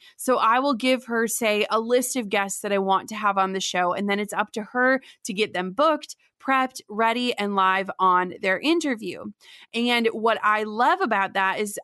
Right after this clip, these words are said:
I can give her kind of the direction that we're going, but I don't need to be a part of that process because she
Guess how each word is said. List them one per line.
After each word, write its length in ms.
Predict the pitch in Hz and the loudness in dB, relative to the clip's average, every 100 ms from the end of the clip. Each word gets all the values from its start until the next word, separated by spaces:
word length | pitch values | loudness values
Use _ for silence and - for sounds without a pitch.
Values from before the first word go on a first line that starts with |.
| - | 0
I 220 | 240 302 | 0 0
can 240 | 339 269 | 2 0
give 260 | 202 226 240 | 2 -2 2
her 220 | 302 330 | 0 0
kind 320 | - 240 226 | -2 -4 0
of 320 | 220 196 185 | 0 -2 -4
the 180 | 190 185 | -2 -2
direction 640 | 180 185 190 196 - - 262 | -2 -2 0 -2 -2 0 2
that 160 | 269 | 2
we're 140 | 254 269 | 0 -2
going, 480 | 269 262 277 285 262 - - | 0 2 2 0 -4 -12 -4
but 100 | 220 | -2
I 180 | 247 285 | 2 2
don't 240 | 359 262 | 2 2
need 360 | 233 262 277 254 | 2 2 2 -2
to 100 | 220 | -6
be 160 | 226 - | -6 -4
a 60 | |
part 360 | - - 214 175 | -6 0 0 0
of 100 | 196 | -2
that 200 | 135 - | -4 -4
process 520 | - 208 208 190 - | -2 -2 0 -8 -8
because 240 | 202 202 | -6 -4
she 360 | 196 - 254 269 | -2 0 0 0